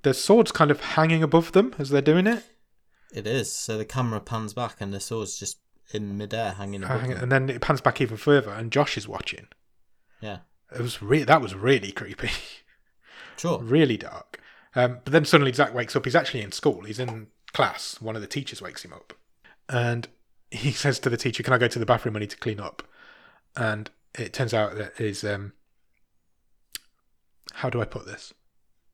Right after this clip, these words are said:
Speaker 1: Made a mess
Speaker 2: It's a
Speaker 1: of his
Speaker 2: sex dream.
Speaker 1: <laughs> he's made a mess of his trousers.
Speaker 2: You can say sex dream. It's all right.
Speaker 1: <laughs> Um, so he goes to the bathroom to clean himself up.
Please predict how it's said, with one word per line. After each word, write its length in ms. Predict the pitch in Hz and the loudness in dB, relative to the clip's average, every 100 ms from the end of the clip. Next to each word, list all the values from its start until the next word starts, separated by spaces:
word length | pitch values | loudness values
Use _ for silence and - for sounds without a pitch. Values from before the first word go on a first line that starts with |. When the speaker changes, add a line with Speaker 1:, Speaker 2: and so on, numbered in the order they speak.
| _ _ _ _ _ | _ _ _ _ _
Speaker 1:
Made 140 | 113 113 | -4 -2
a 40 | |
mess 180 | 117 113 | -2 0
Speaker 2:
It's 60 | |
a 40 | 117 | 2
Speaker 1:
of 40 | |
his 100 | 117 | 2
Speaker 2:
sex 240 | 131 - - | 2 -2 -4
dream. 280 | 113 101 - - | 2 4 4 -2
Speaker 1:
<laughs> 140 | - - | -12 -2
he's 100 | 160 | 4
made 140 | 165 | 4
a 40 | |
mess 200 | 123 110 | 4 2
of 60 | 117 | 0
his 120 | 127 | -2
trousers. 540 | - 160 156 107 92 - _ - - - - - | 4 6 6 2 -10 -18 _ -20 -20 -20 -18 -12
Speaker 2:
You 80 | 117 | -6
can 120 | 120 | 0
say 160 | 110 110 | 2 2
sex 300 | 107 - - | -2 -6 -12
dream. 240 | 98 95 | -12 -6
It's 200 | 180 - | -6 -2
all 80 | 190 | -2
right. 120 | 190 - | -2 -8
Speaker 1:
<laughs> 0 | - - - - - - - - - - | -8 -12 -14 -20 -18 -14 -14 -14 -16 2
Um, 200 | 139 135 | 4 6
so 100 | 156 | 8
he 60 | 143 | 8
goes 160 | 135 | 6
to 80 | - | 4
the 40 | |
bathroom 280 | 117 107 117 | 2 2 0
to 60 | - | -2
clean 140 | 120 | -2
himself 320 | 107 101 92 | -2 -6 -8
up. 140 | 104 | -8